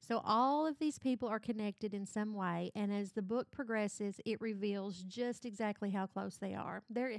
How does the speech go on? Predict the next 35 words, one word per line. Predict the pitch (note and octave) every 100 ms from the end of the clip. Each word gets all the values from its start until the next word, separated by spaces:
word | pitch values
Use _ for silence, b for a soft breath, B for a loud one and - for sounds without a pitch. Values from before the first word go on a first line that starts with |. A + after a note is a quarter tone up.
| -
and | A#3 G#3+
again, | A3 C4+ G3+ F3+ F#3+ _ b b b b b b b
there's | B3+ A3
a | G#3+
lot | G#3 G#3+ A3+
going | A3 G#3+ G3+
on. | G3 F#3+
Like, | F#3 F3+ - _ _ _ _ _ _
my | A3+ A#3+ B3+
mind | A3 G#3 G#3+ G3+
just | G3 F#3 - - _ _ -
<sighs> | - - -
was | G#3+ G#3+
like, | G3+ G3
"I | G3+
can't | A3+ G#3+
believe | G#3+ G3+
you | G3+
read | F#3 F3
this, | F3+ -
Jada," | F#3+ F#3 F3+
because | F#3+ G3+ F#3 - A#3
just | A#3+ -
trying | C4+ C4 A#3+
to | G3
describe | F3+ - G#3 G3 F3
it | E3+
and | G3+
even | G3+ F#3+ F#3+
make | F#3+ G3
it | G3+
make | F#3 -
sense | - C#4+ D4 -
to | -
you | G#3+ G3 F#3 F3+